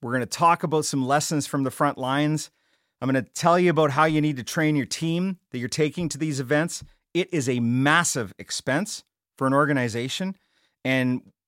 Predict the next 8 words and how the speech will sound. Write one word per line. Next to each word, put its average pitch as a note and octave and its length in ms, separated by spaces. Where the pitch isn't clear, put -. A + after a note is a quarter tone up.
you're C3 180
constantly G3 560
looking E3+ 480
at B2+ 120
the - 80
R C#3+ 240
O C3 80
I. A2 320